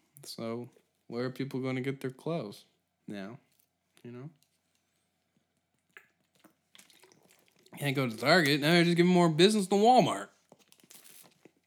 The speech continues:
Jesus. Well, look what you did. You, you fucked up Target now. Good job.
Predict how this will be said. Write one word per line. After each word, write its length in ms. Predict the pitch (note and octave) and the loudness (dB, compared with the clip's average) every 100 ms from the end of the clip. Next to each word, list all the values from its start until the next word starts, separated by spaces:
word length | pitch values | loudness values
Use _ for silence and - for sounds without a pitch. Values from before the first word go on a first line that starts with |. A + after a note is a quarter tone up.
| _ _ _ _ _ _ | _ _ _ _ _ _
Jesus. 580 | - G#3+ E3+ A#2+ - - - _ _ | -8 -4 -4 -8 -18 -20 -20 _ _
Well, 160 | G#3 F#3+ | -4 -2
look 180 | G#3 | -2
what 140 | G#3+ G3+ | -4 -6
you 80 | - | 0
did. 300 | G#3+ B2 - | 2 2 -2
You, 160 | A#2 C3 | -10 -8
you 220 | B2+ C#3 | -8 -10
fucked 320 | - E3 D#3+ | -6 -6 -4
up 140 | F3 F3 | -4 -2
Target 400 | C#3 G#2+ A2 G#2+ | -2 -2 -6 -12
now. 280 | G#2 B2 D3 | -10 -10 -8
Good 160 | D#3+ | -8
job. 380 | D3+ A2+ - D3+ | -6 -8 -6 -8